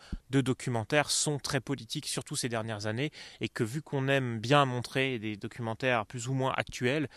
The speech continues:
c'est le cas de My Stolen Planet, mais, euh, c'est le cas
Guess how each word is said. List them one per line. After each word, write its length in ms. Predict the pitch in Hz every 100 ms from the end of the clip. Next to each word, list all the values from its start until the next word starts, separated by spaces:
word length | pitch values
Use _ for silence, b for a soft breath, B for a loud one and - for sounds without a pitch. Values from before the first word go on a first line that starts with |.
| b
c'est 140 | - 110
le 60 |
cas 100 | -
de 60 | 104
My 120 | 101
Stolen 320 | - 107 98
Planet, 440 | 95 113 151 - - B B B B -
mais, 300 | 110 110 110
euh, 260 | 104 104 101 101 101 98 101 - - - - - - - 50 50
c'est 200 | - 127
le 80 | 104
cas 200 | - 131